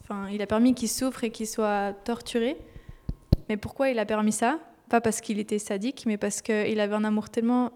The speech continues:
énorme et qui surpasse ce que nous, on peut comprendre et ce que nous, on considère comme juste.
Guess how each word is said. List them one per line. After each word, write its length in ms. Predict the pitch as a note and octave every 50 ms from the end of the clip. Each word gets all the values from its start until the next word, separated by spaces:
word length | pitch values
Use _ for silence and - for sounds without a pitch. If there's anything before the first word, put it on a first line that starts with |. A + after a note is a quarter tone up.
| - -
énorme 360 | A#3 A3+ A3 A#3 B3 B3+ A3+
et 40 | G#3+
qui 120 | A3 -
surpasse 600 | G3+ - - A3 - - A3+ A3 A3 - - -
ce 40 | -
que 100 | - -
nous, 200 | A3 G#3+ A3 A#3+
on 120 | B3+ A#3+ A3
peut 140 | A3+ -
comprendre 560 | A3 - G#3+ G#3 - - A3+ A#3 B3+ B3 A3 G3+ - - - - - _ _ _ _ _ _ - - -
et 60 | A3+
ce 80 | -
que 100 | - -
nous, 140 | A3+ A3 A#3
on 100 | B3 A#3
considère 400 | A3 - G#3 - A3 A3 G#3+ G#3
comme 200 | - A3 G3+ G#3
juste. 440 | G#3 G#3 A3+ B3 B3 - - - -